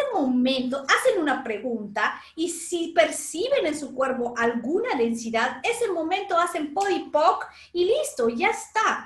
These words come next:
Entonces, automáticamente el campo energético se va a mover y ustedes pueden hacer una pregunta de decir, "Todo lo que no me impida esto, lo destruyo y lo descreo". Sí, acertado, equivocado, bueno, malo, podipoc, todos los nueve, cortos, chicos y más allá. Entonces,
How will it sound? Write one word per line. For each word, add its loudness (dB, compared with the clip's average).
Entonces, -4
automáticamente 0
el -2
campo 2
energético -2
se 2
va 4
a 2
mover 0
y 0
ustedes -4
pueden 2
hacer 0
una 0
pregunta 0
de 2
decir, -4
"Todo 6
lo 6
que 0
no 0
me -2
impida -2
esto, -2
lo 0
destruyo -2
y -6
lo 0
descreo". -4
Sí, -2
acertado, -2
equivocado, -4
bueno, -2
malo, -6
podipoc, -2
todos -4
los -8
nueve, -4
cortos, -8
chicos -8
y -12
más -12
allá. -16
Entonces, -8